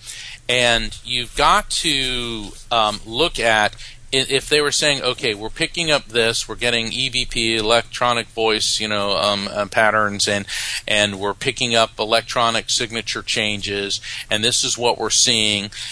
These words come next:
and now the camera is detecting a ball of light, which, uh, we believe to be an orb." Um, it could be an orb, and, you know, and you make sure that it's not projected from some ambient source.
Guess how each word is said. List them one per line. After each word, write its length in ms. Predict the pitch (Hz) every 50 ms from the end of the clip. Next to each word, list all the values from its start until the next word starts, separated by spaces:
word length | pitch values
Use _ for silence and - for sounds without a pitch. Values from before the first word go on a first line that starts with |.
| - -
and 180 | 107 110 110
now 380 | 113 120 120 123 127 127 123 120
the 100 | 110 113
camera 420 | - - 139 131 127 123 120 113
is 120 | 110 110 -
detecting 580 | - 123 - - - 131 120 - - 120 110
a 60 | 107 101
ball 420 | 92 113 117 117 120 117 113 110
of 100 | 101 95
light, 380 | 101 107 113 113 113 110 107 110 - -
which, 600 | 110 104 107 120 120 113 - - - - - 110
uh, 200 | 107 107 104 101
we 140 | 104 110 107
believe 300 | 110 113 120 120 117 110
to 80 | -
be 120 | 113 117 110
an 120 | 107 107 -
orb." 600 | - 131 127 131 127 127 127 127 123 117 120 107 - - - - - - -
Um, 460 | - 110 107 104 101 104 104 107 107 -
it 180 | 107 107 104
could 160 | - - 139 131
be 100 | 131 127
an 100 | 120 117
orb, 400 | 110 117 117 120 120 123 113 117
and, 220 | 107 107 107 101
you 80 | 113 113
know, 140 | 113 110
and 100 | 110 110
you 60 | 110 110
make 180 | 117 117 113
sure 240 | - - 135 120 117
that 140 | 110 110 110
it's 200 | 110 - - -
not 240 | 123 117 113 - -
projected 540 | 127 117 101 - 120 107 - - 123 104
from 160 | - - 104 95
some 240 | - - 113 110 -
ambient 580 | - 113 117 117 110 110 110 110 110 101 -
source. 520 | - - - 127 113 113 110 104 - -